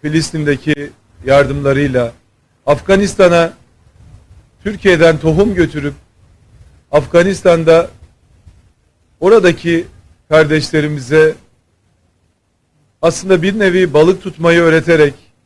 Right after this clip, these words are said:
orada kendi ekmeklerini, kendi gıdalarını yetiştirme anlayışını götüren, Somali'de yerin metrelerce altından su çıkararak orada Somali'de yaşayan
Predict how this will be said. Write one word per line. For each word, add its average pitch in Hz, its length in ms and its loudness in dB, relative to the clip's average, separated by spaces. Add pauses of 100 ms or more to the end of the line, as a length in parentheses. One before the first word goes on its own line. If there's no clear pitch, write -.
(120)
orada 170 480 0 (1040)
kendi 180 260 2
ekmeklerini, 160 800 0 (760)
kendi 165 320 -2
gıdalarını 170 580 4
yetiştirme 165 760 -2 (420)
anlayışını 165 580 2
götüren, 123 420 -2 (1400)
Somali'de 185 580 2 (920)
yerin 180 460 0
metrelerce 185 680 4
altından 180 420 2
su 165 180 -10
çıkararak 170 540 2 (880)
orada 175 500 4 (560)
Somali'de 196 420 0
yaşayan 170 540 2